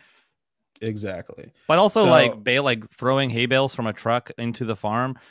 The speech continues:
Speaker 2: into the barn was, like, fun, 'cause then you build, like, you know, castles and shit. You can make
Speaker 1: Exactly.
Speaker 2: farm labor a good time.
Speaker 1: Yeah, it can be great. And then, you know, occasionally people die doing it, but it can be great.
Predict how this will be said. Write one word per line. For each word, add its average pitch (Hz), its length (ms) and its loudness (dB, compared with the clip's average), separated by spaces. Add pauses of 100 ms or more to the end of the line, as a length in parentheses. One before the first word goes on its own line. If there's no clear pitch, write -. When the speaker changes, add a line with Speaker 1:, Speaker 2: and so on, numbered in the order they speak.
Speaker 2:
into 110 180 -6
the 92 60 -4
barn 107 320 0
was, 110 120 -2
like, 98 160 -6
fun, 107 380 -4
'cause 98 140 -14
then 104 100 -6
you 104 80 -6
build, 101 240 -6
like, 90 320 -12 (540)
you 117 100 -6
know, 117 320 -2
castles 160 380 -2
and 87 120 -12
shit. 87 300 -14 (320)
You 254 100 -4
can 170 140 0
make 120 80 2
Speaker 1:
Exactly. 127 400 0
Speaker 2:
farm 123 240 0
labor 117 260 0
a 113 60 -2
good 113 180 -4
time. 175 420 -2 (340)
Speaker 1:
Yeah, 151 280 2
it 131 120 -4
can 147 120 0
be 147 100 2
great. 131 380 0
And 127 220 -2
then, 127 340 -2
you 127 140 -4
know, 117 180 -2
occasionally 117 540 -6
people 120 260 -8
die 113 260 -2
doing 95 280 -8
it, 90 220 -16
but 117 200 -4
it 110 120 -12
can 131 580 -4
be 113 200 -8
great. - 380 -16